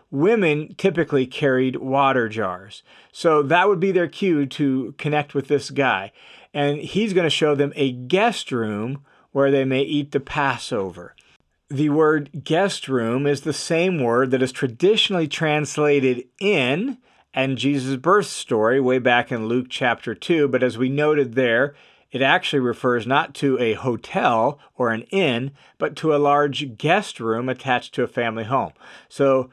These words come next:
this man carrying a water jar will show Peter and John the large upper guest room in the family home, and that's where they're supposed to prepare the Passover. So,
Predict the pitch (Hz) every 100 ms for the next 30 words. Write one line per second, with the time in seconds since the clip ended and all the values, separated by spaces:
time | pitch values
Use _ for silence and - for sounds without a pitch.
0 | _ _ 135 139 135 - 139 180 143 143
1 | 143 156 147 139 127 139 147 151 127 113
2 | 117 98 110 127 127 127 - - 170 156
3 | 151 147 - _ - 170 160 139 131 113
4 | 123 151 117 113 156 - _ - _ -
5 | 127 131 127 127 135 139 147 135 - -
6 | - 147 - 131 113 117 - 156 170 -
7 | 135 117 117 151 202 - _ _ _ -
8 | 135 135 127 127 120 139 139 143 135 123
9 | 190 139 135 - 123 120 127 147 - 139
10 | 131 131 127 113 - 139 135 139 98 92
11 | 98 101 135 151 139 110 90 - - 151
12 | 98